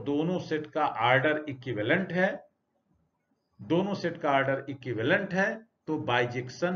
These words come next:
मिलेगा, हम डिफाइन कर सकते हैं। फर्दर आगे बढ़ें,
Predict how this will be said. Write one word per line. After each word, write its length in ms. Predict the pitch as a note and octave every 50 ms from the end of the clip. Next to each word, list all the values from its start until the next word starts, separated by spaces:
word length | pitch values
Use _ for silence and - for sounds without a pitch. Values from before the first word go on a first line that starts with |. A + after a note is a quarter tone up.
| E3
मिलेगा, 800 | C3+ A#2 A2 A2 A#2 A#2 A2+ G#2 F#2+ B2 A#2 G2 - - - - _ -
हम 260 | D3 F3+ - - - -
डिफाइन 480 | G#2 A#2+ A2+ A2+ A2+ A#2+ C3 D3+ D#3+ D#3+
कर 240 | - - - C3+
सकते 460 | B2+ - - - A2 - - - G#2 F#2 E2+ -
हैं। 160 | A2+ A2+ A2+ - - - _ _ _ _ _ _ _ _ _ _ _ _ _ _ _ _ _ _ _ _ _ _ _ _
फर्दर 520 | B2+ C3 C3 C3 D#3+ E3 E3 E3 - - - - _ _
आगे 240 | - A2 A#2+ C3 D3+
बढ़ें, 440 | C#3+ C#3+ C#3+ C#3+ D3+ D#3 D#3 D#3+ -